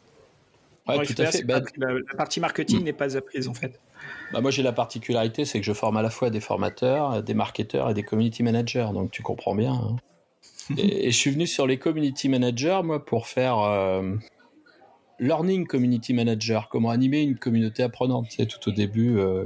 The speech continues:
Speaker 1: quand c'est, quand on a commencé à digitaliser nos process, euh, à l'époque, j'avais rencontré Jacques Rodet et puis, euh, j'ai eu la chance de suivre ses cours.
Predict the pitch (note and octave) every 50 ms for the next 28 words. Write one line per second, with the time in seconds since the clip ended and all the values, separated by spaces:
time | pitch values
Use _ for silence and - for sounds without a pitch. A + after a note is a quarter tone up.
0 | - - - F#2 F2 - - - - G2 G2 F#2+ F#2+ F#2+ F#2 F#2 - - - -
1 | F#2+ F#2+ - G2 G2 G2 G2 - A2 G2 G2+ G2+ G2+ G#2+ A2 G#2 G2+ G2+ G2+ G#2
2 | G2+ G2 G2 - - G2+ G#2 - - E3 F3+ F3+ - - G2 F#2+ G#2 - - -
3 | - _ _ _ _ _ _ - - F2+ F2+ F2+ - - G2+ G#2+ - - F#2+ F2
4 | F2+ F2+ F2+ - F2+ F2+ - - - - - - F#2+ F#2+ G#2 G2 - - - G2+
5 | F#2+ G#2 G#2+ G#2+ A2+ A2+ A2+ G2+ F#2 F2+ - - - - F#2+ G2 F#2+ - - F2
6 | F2 - - F2 E2+ E2+ F2 - - - G#2+ G#2+ G2 F#2 - - - G2+ G2 G2
7 | - - - - A2 - - - - - - -